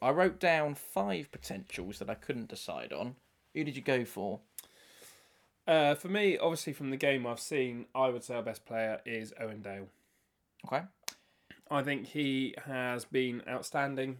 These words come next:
Speaker 2: from what I've seen. Um, he's been involved in quite a lot in, in terms of other games as well. He creates a lot, he works hard, he moves well off the ball, he reads the game very well,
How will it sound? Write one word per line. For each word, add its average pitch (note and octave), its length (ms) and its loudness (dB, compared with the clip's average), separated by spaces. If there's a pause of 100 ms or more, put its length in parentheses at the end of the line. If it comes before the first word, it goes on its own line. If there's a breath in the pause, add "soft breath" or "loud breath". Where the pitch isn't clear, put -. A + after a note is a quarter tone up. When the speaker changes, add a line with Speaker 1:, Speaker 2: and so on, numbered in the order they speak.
Speaker 2:
from B2+ 140 -2
what A#2 140 0
I've A#2 100 -2
seen. C3+ 480 2 (100)
Um, A#2 500 0
he's B2 200 -4
been B2+ 160 0
involved B2+ 440 2
in A#2+ 320 -2
quite A#2+ 260 2
a - 20 4
lot C3+ 260 4 (380)
in, B2 340 -4
in B2 180 -4
terms A#2 240 -4
of A2+ 60 -6
other B2 160 0
games A#2 340 -2
as G#2+ 160 -12
well. B2 320 -2 (320 soft breath)
He A#2 160 -6
creates B2+ 540 2
a B2 60 -4
lot, B2 260 0
he A#2+ 120 -12
works A#2+ 420 -2
hard, A2+ 520 -2
he A2+ 300 -10
moves A#2+ 460 0
well A#2 160 2
off A2+ 160 -2
the A#2 80 -12
ball, A2+ 400 0
he A2 100 -6
reads A#2+ 360 0
the A2+ 60 -6
game G#2+ 280 0
very G#2+ 220 -2
well, G#2+ 440 -2